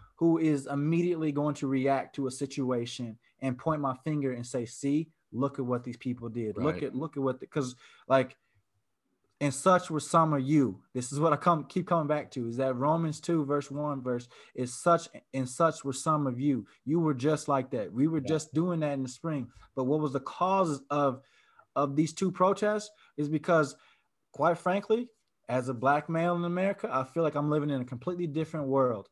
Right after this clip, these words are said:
Speaker 1: 'Cause I feel like if there was a bunch of people that look like me that tried to get into Capitol building, like, I think some, I think some bullets would have been sprayed.
Speaker 2: Yeah.
Speaker 1: And, and people can say, "Well, this isn't about race." How is it not about race?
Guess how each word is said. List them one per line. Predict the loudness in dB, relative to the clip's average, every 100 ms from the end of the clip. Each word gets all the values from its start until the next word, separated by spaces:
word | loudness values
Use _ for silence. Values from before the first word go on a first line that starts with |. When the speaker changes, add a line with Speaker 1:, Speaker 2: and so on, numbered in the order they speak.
| -6
Speaker 1:
'Cause | -2
I |
feel | 0 2
like | 2
if | 2
there | 0
was | 2
a | 2
bunch | 2 0
of | 0
people | -2 2
that | 2
look | 2 2
like | 0
me | 0 0 -2 _ _ -12
that | 0
tried | 2
to | 4
get | 2
into | -2
Capitol | 0 2 2 2 0
building, | 2 2 2 -4 _ _ _ -4
like, | -2 -2 -4 _ -2
I | -2
think | 0 -2
some, | 0 0
I | 2
think | 2 0
some | 0 4
bullets | 6 6
would | 4
have | 2
been | 0
sprayed. | 0 2 2 -2 -10 _ _ _ _
Speaker 2:
Yeah. | -16 -16 -18 _ _
Speaker 1:
And, | -2 -2
and | -2 0
people | 0 0
can | -2
say, | -2 0 2
"Well, | 2 2
this | 0 -2
isn't | -2 0
about | 2 4 4 4
race." | 2 0 -2
How | 0 2 2
is | 2
it | 0
not | -2 0
about | 0 4 4 4
race? | 0 -2